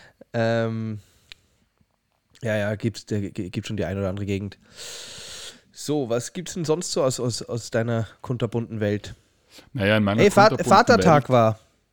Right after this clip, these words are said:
Speaker 2: Ja, genau.
Speaker 1: Hast du dich, hast du dich feiern lassen?
Speaker 2: Ja, ich hab mich richtig feiern lassen.
Speaker 1: Hast du
Speaker 2: Also
Speaker 1: gesagt, „Today is day of the Papa“?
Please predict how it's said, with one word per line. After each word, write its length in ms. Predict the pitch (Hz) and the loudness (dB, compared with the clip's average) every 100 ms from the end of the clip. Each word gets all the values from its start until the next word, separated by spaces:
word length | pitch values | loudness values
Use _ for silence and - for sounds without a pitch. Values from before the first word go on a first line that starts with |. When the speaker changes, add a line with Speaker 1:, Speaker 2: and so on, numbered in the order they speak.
| _ _ _ _ - | _ _ _ _ -2
Speaker 2:
Ja, 240 | 107 139 | 2 2
genau. 460 | 117 107 107 123 - - _ _ _ _ | 2 2 2 2 -2 -12 _ _ _ _
Speaker 1:
Hast 180 | 143 - | -2 0
du 40 | |
dich, 160 | 156 147 | 0 2
hast 120 | 147 | 0
du 40 | 160 | 0
dich 160 | 170 - | -2 -6
feiern 440 | - 131 160 175 | 0 4 4 4
lassen? 420 | 170 175 - 277 - _ _ _ _ _ _ _ _ - | 2 0 -6 -14 -16 _ _ _ _ _ _ _ _ -8
Speaker 2:
Ja, 160 | 95 92 | -2 0
ich 140 | 98 | 0
hab 80 | 87 | 0
mich 160 | 95 92 | 0 0
richtig 300 | 98 101 - | -2 -4 -4
feiern 280 | 92 85 85 | -2 -2 -2
lassen. 400 | 80 - 85 85 _ _ _ _ | -6 -6 -10 -10 _ _ _ _
Speaker 1:
Hast 180 | 117 - | -8 -2
du 40 | |
Speaker 2:
Also 60 | 143 | 0
Speaker 1:
gesagt, 300 | 143 147 87 | 2 2 0
„Today 280 | 131 131 139 | -4 -2 -2
is 180 | 156 - | -2 -4
day 240 | - 139 147 | 0 2 2
of 80 | - | 0
the 60 | |
Papa“? 460 | 151 139 127 165 | 0 0 2 0